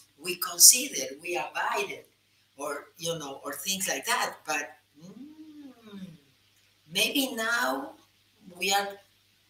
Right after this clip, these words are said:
seeing it more clearly, yes? Before we thought, "Oh, okay, this is the law, this is legal, this is the way, this is the way it works." And we just accepted it with no questioning. But now we do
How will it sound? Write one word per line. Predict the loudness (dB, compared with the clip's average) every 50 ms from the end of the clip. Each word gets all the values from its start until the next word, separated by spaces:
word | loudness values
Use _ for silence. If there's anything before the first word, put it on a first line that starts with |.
| _ _
seeing | 8 10 10 10 10 8 4 -4 -4 -6
it | -6 -8 -8 -6
more | -4 -4 -4 -2
clearly, | -2 -2 -2 -2 -2 -2 -2 -4 -6 -8 -10 -14 -14 -8
yes? | -2 0 2 2 4 4 2 0 -2 -6 -18 _ _ -20 _ _ -8 -4
Before | -4 -2 0 2 4 4 4 2
we | 0 -2 -4
thought, | -2 -2 0 0 0 0 -2 -2 -2
"Oh, | 0 0 0 0 0
okay, | 2 2 2 2 0 -2 -4 -4 0
this | 4 4 6
is | 4 4 0
the | 0 0 2
law, | 4 4 4 4 2 -2 -6 -8 0
this | 4 6 6 6
is | 4 2 -4 -6 -10 -8 -6
legal, | -4 -4 -4 -4 -6 -6 -8 -10 -8
this | -2 0 0 2
is | 2 0 0 -2 -4 -12 -20 -20 _
the | -8 -8 -6
way, | -2 0 2 2 2 0 -2 -4
this | 0 2 4 4
is | 4 4
the | 2 0 -2
way | -2 -2 -2 -2 -4
it | -6 -6
works." | -4 -2 -2 -2 -4 -6 -10 -16 -20 -20 _ -18 -14
And | -12 -10 -8
we | -8 -8 -6
just | -4 0 2 2 2
accepted | 2 4 4 4 4 4 4 0 -2 -4 -8 -12 -10
it | -8 -8 -8 -8 -12 -20 _ _ _ _ _ _ -18
with | -16 -12
no | -6 -4 -4 -4 -4 -4
questioning. | -4 0 2 4 4 4 2 -2 -4 -10 -14 -18 _ _ _ _ _ _ _ _ _ -12
But | -10 -10 -10 -4
now | -2 -2 0 0 0 0 -2 -2 -4
we | -6 -8 -8 -8 -8
do | -6 -4 -4 -4 -4 -6